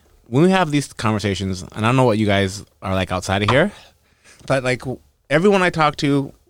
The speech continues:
s-, seems to have the same kinda stance as you guys. And very rational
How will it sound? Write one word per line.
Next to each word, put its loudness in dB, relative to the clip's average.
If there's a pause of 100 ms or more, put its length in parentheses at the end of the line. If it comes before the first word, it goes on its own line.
(120)
s-, -10 (240)
seems -4
to -6
have 0
the -2
same -4
kinda -6
stance -10
as -12
you -10
guys. -16 (500)
And -8 (840)
very 2
rational -4